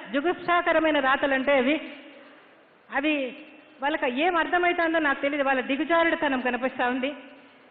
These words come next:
వాళ్ళ, వాళ్ళ కుట్రదారం కనిపిస్తా ఉంది. ఏం, నాకైతే నిజంగా ఆ లెటర్ చూసినప్పుడైతే నిజంగా నాకు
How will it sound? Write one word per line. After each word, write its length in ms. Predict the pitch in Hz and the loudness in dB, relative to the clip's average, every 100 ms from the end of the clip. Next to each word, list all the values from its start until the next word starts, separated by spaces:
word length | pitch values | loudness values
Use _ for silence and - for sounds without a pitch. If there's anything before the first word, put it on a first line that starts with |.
| - | -8
వాళ్ళ, 440 | 240 269 269 254 220 190 - - - - 226 | -2 0 0 -2 -4 -10 -18 -20 -20 -20 -6
వాళ్ళ 400 | 247 269 254 233 - - - - | -2 -2 -2 -6 -12 -20 -20 -12
కుట్రదారం 500 | 269 269 330 349 339 | -10 -4 0 2 2
కనిపిస్తా 460 | 320 285 277 285 285 | 0 -2 -4 -4 -2
ఉంది. 240 | 277 320 - - - - - - 214 | -2 -4 -6 -12 -20 -20 -20 -18 -6
ఏం, 340 | 302 370 370 | -4 -4 -2
నాకైతే 360 | 302 285 330 381 | -2 -2 -2 -2
నిజంగా 360 | 330 330 359 | -2 0 2
ఆ 240 | 339 285 247 | 2 2 0
లెటర్ 300 | 262 294 370 - | 0 -2 -4 -2
చూసినప్పుడైతే 720 | 330 339 349 320 311 339 311 | -4 -2 0 0 2 2 0
నిజంగా 260 | 277 320 311 | 0 -2 0
నాకు 360 | 277 277 254 | -2 -6 -8